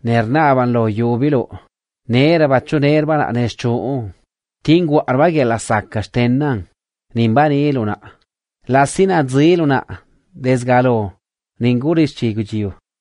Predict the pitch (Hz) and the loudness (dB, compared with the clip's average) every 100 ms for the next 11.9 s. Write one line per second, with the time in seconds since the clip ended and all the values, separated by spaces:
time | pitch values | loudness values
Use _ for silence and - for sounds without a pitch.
0 | _ - - - 127 135 147 165 143 123 | _ -20 -12 -2 2 2 2 0 0 0
1 | 113 101 104 123 143 123 - 110 101 80 | -2 -2 -2 0 0 -2 -4 -4 -4 -8
2 | - - - _ _ _ _ - 117 160 | -8 -18 -20 _ _ _ _ -6 0 2
3 | 185 185 180 135 151 175 139 165 139 110 | 2 0 0 0 0 0 0 0 -2 -4
4 | 110 101 92 - _ _ _ _ - 117 | -6 -4 -6 -10 _ _ _ _ -4 0
5 | 160 170 143 120 123 143 139 120 113 131 | 0 0 0 0 0 -2 -2 -4 -4 -4
6 | 113 - - _ _ _ - 123 127 123 | -6 -10 -20 _ _ _ -2 2 2 0
7 | - 123 120 160 135 117 101 107 98 _ | -2 -4 -2 -2 -2 -2 -4 -8 -12 _
8 | _ _ _ 117 117 104 131 175 143 113 | _ _ _ -4 -2 0 0 0 0 2
9 | 131 151 - - _ _ _ 123 127 165 | 2 -2 -6 -20 _ _ _ -2 2 4
10 | 156 143 170 156 - 117 117 113 117 131 | 4 2 -2 -2 -2 -2 0 -2 -2 -4
11 | 117 160 151 123 104 104 104 104 | -2 2 2 2 0 -2 -6 -6